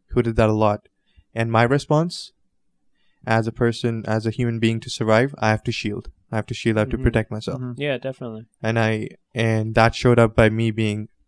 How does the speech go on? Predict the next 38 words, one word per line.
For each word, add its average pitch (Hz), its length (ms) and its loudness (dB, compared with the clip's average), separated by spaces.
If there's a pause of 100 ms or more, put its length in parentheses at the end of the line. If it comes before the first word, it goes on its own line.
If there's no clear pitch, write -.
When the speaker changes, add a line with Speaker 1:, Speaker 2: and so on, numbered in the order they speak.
Speaker 1:
too 120 520 0
protective 110 420 -2
of 104 140 -2
myself - 420 -12 (120)
Speaker 2:
Mm-hmm. 117 260 -8 (240)
Speaker 1:
to 117 100 0
the 110 100 2
point 113 340 -2
where 110 500 0 (580)
I 113 160 2
had 113 420 0 (360)
a 113 60 0
lot 113 180 4
of 107 80 0
friends 139 320 2
in 120 80 2
my 113 140 0
life, 104 420 -4 (400)
but 110 380 0
I 113 140 2
wasn't, 110 460 0
I 110 100 -2
didn't 110 180 -4
really 104 160 0
have 104 120 2
any 104 160 -6
real 101 240 0
friends 113 320 -4
in - 80 -8
my 107 80 -10
life. - 300 -18 (880)
Where 107 200 0
Speaker 2:
Yeah. - 80 0
Speaker 1:
it's, 123 180 -4
it's, 117 240 -2
it's - 240 -6
more 120 160 4
about, 113 280 2